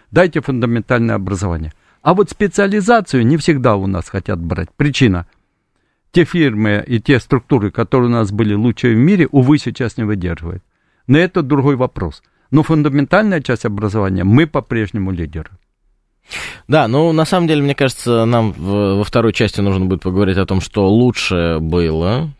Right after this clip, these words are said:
Speaker 2: помимо
Speaker 1: Да.
Speaker 2: фундаментального образования, что
Speaker 1: Согласен.
Speaker 2: лучше сейчас, потому что тридцать лет мы прошли большую трансформацию системы образования. Э, во-первых,
Speaker 1: Набили шишек.
Speaker 2: набили шишек, не знаю,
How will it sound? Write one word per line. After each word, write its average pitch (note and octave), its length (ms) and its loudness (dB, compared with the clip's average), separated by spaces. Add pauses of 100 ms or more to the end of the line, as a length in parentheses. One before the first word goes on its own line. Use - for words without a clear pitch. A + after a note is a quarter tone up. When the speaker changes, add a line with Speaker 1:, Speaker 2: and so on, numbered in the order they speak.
(120)
Speaker 2:
помимо D#3 280 0
Speaker 1:
Да. - 60 -6
Speaker 2:
фундаментального F2 720 0
образования, D#2+ 500 -2
что G#2+ 140 -4
Speaker 1:
Согласен. G#2 240 2
Speaker 2:
лучше G2 480 2 (280)
сейчас, G#2+ 720 0
потому B2 300 -2
что B2+ 160 -4
тридцать - 320 -2
лет B2 240 2 (320)
мы A#2+ 120 0
прошли A#2 380 0
большую A2 460 0
трансформацию G2+ 720 -2
системы G2 440 -6
образования. F#2 920 -2 (460)
Э, F2 580 2
во-первых, G#2+ 280 4
Speaker 1:
Набили E3 220 4
шишек. A2+ 480 -2
Speaker 2:
набили C3+ 480 4
шишек, D3 720 0
не B2+ 240 -2
знаю, B2 460 0